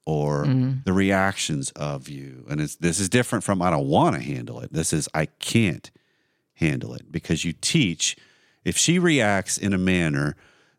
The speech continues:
Speaker 1: that is, uh, aggressive, character assassinating,
Speaker 2: Mm-hmm.
Speaker 1: uh, degrading with her comments, she's teaching, "Don't test me in this. I need you to be something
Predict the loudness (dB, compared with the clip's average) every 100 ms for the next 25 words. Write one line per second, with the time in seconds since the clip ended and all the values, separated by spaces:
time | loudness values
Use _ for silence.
0 | -4 0 0 0 -4 -6 -6 -4 -4 -6
1 | -10 -6 -4 2 2 2 2 0 0 -2
2 | 2 2 2 2 2 2 0 0 0 0
3 | 0 0 -2 -6 _ _ -2 2 2 0
4 | -4 _ -2 -2 -2 -6 _ _ -20 _
5 | _ _ -6 -4 0 2 4 4 4 4
6 | 2 0 -6 _ _ _ _ -6 -2 -2
7 | 0 2 2 2 -2 -4 -4 -2 -2 -2
8 | 0 2 2 0 0 -2 -6 -14 _ _
9 | _ _ _ _ _ _ _ _ _ -20
10 | -2 2 4 2 -2 -10 -16 _ _ -4
11 | 0 2 0 -2 0 0 -4 -4 -2 0
12 | 0 -2 -2 -2 0 2 2 2 -2 -2
13 | -4 0 2 2 2 -2 -2 0 0 0
14 | -2 0 -2